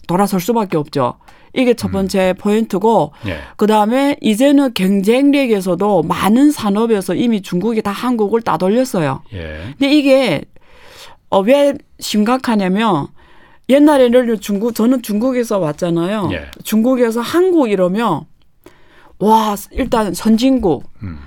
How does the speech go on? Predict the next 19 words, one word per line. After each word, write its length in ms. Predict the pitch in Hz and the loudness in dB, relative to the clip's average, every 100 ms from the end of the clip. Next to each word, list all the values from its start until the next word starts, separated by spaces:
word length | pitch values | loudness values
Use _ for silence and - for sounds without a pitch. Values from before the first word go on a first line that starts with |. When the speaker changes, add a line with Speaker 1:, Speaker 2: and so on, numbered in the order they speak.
| - | -8
Speaker 1:
그리고 400 | - 220 220 269 | -2 -2 0 -2
잘한다, 720 | 262 - 196 233 240 185 143 - - - | -2 -2 0 0 0 -4 -8 -14 -16 -10
Speaker 2:
예. 80 | 82 | -2
Speaker 1:
물건이 400 | 190 208 226 254 | 2 4 4 2
좋다, 500 | 202 226 - 185 147 - - _ - - - - | -2 -6 -4 -8 -8 -14 -20 _ -20 -20 -20 -8
배워야 480 | 202 190 240 262 233 | 0 4 4 4 0
된다, 440 | 190 180 156 - - 101 | -2 -2 -2 -4 -8 -10
Speaker 2:
예. 240 | 85 71 - - - - - | -8 -10 -18 -20 -20 -18 0
Speaker 1:
뭐든 420 | 214 220 285 269 | 2 4 2 -2
잘한다, 640 | - 294 226 208 156 - - - | -4 -2 -2 -2 -4 -4 -14 -8
다 180 | - | -6
좋다, 360 | 220 226 220 202 | -2 -2 0 0
뭐 120 | 214 | 2
이런 260 | 262 302 311 | 4 4 4
생각이었다면 880 | 294 233 208 175 160 175 208 220 151 | 2 2 0 -2 -2 -2 0 0 -2
Speaker 2:
예. 160 | 95 76 67 - - | -6 -10 -16 -16 0
Speaker 1:
지금은 380 | 302 277 285 | 2 4 2
한국 420 | 277 359 320 294 208 | 2 2 4 2 2
이러면 600 | 190 185 220 202 147 | 0 0 2 2 0